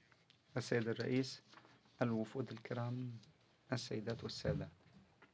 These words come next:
اسمحوا لي أن أقدم لكم معلومات تتعلق بجهودنا المستمرة لحماية صحة ورفاه كل السكان مع معالجة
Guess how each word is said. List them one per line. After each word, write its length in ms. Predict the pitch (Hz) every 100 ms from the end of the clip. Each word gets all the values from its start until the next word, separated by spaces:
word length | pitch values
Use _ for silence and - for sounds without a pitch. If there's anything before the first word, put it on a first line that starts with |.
| _ - - _ _ _ _ - - - - - - - - - -
اسمحوا 420 | 120 - 123 - 120
لي 140 | 120
أن 100 | 117
أقدم 400 | 117 131 120 113
لكم 680 | 113 117 131 131 123 117 117 - _ _
معلومات 460 | 123 117 110 113 113
تتعلق 320 | 110 113 110
بجهودنا 360 | 107 117 156 160
المستمرة 560 | 120 110 - 107 107 101 - - - - - 131
لحماية 840 | 127 120 117 110 110 110 113 110
صحة 400 | 107 123 - 113 -
ورفاه 580 | 110 107 107 110 - 117 113
كل 100 | 139
السكان 600 | 131 - - 117 107 113 - - - - - _ -
مع 340 | 123 120 120 117
معالجة 440 | 117 113 123 123